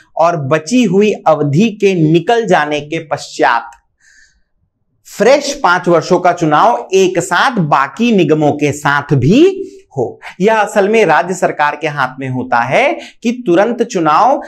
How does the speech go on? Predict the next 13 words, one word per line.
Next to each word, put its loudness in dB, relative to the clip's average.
कराया 2
जाए 2
कि -4
नहीं, 0
अगर 2
अवधि 0
छह 0
महीने 0
से -2
कम 2
की -2
बची -2
है। -14